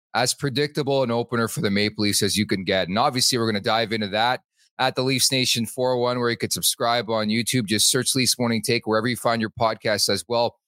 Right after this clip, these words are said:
and we'll pop up. And a Maple Leafs victory that I'll tell you, Rosie, with, like, ten minutes left, I'm like, "This is probably not gonna be the night, not gonna happen." But, uh, the fortunes change. But off the bat, I,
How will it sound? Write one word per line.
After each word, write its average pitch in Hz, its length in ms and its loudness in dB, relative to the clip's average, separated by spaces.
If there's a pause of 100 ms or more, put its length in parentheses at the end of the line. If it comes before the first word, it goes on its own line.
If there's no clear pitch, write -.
(260)
and 101 100 -2
we'll 123 140 0
pop 123 320 0
up. 120 240 0
And 107 80 0
a 107 40 0
Maple 143 320 0
Leafs 139 200 0
victory 143 460 -2
that 120 180 2
I'll 127 140 0
tell 135 200 0
you, 143 160 0
Rosie, 135 380 0
with, 117 180 0
like, 107 160 0
ten 135 220 0
minutes 131 300 0
left, 123 320 0
I'm 104 160 0
like, 101 200 -2
"This 117 280 2
is 101 120 2
probably 104 600 -2 (520)
not 139 280 0
gonna 139 160 0
be 127 80 2
the 127 80 2
night, 120 320 0
not 131 380 -2
gonna 113 180 -2
happen." 98 580 0
But, 98 240 0
uh, 98 300 2
the 113 80 0
fortunes 165 640 0
change. 107 560 0
But 123 140 0 (360)
off 185 280 0
the 180 80 -4
bat, 127 320 0
I, 131 120 0